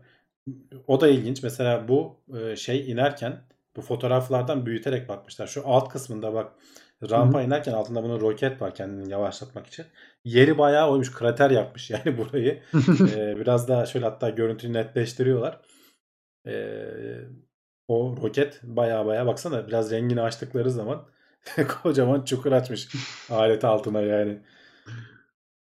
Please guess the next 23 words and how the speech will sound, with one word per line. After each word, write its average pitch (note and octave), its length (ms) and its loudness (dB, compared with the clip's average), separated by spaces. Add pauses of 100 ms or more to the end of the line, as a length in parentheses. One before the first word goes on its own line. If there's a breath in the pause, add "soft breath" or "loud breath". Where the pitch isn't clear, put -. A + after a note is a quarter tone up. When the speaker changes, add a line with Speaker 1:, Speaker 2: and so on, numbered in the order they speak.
Speaker 1:
Bunun B2 200 4
uzaydan C3+ 460 8
görünüşü B2+ 400 4
de C3 60 2
var. G2+ 160 0
Onu G#2 140 -6
da A2 80 -2
göstereceğim F#2+ 640 -4
birazdan. G2 440 -8
Dü-, A#2+ 260 -8
e, A2 160 -2
Amerika'nın A#2+ 720 -2
u-, A#2 240 -6
uydusu G#2+ 320 -6
çekmiş. - 500 -6
E, G2 420 -14
etrafını A2 520 -2
bayağı A2+ 380 -2
şey G#2 180 -8
yapmış, - 560 -8
e, F#2+ 260 -16
karartmış G2+ 840 -8
şey. B2 400 -12